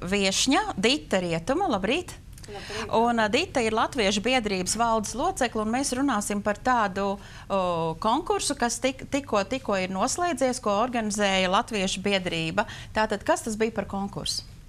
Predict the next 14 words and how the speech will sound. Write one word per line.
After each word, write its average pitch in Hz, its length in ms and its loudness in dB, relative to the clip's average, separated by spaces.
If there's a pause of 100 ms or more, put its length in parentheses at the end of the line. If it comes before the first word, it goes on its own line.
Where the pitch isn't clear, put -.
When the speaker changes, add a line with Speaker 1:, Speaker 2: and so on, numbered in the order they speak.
(800)
Speaker 2:
Jā. 208 260 -2
Speaker 1:
Kurš 269 300 4
šodien 214 420 4
tiek 214 240 2
apbalvots, 160 640 0
jeb 165 80 -2
rītā? 180 400 2
Speaker 2:
Ē, - 80 0
rītā. 190 320 -8
Speaker 1:
Rītā, 202 400 0
Speaker 2:
Rītā. - 80 -
Speaker 1:
jā. 190 160 2 (240)
Speaker 2:
Ojāra 165 480 2
Vācieša 180 560 -2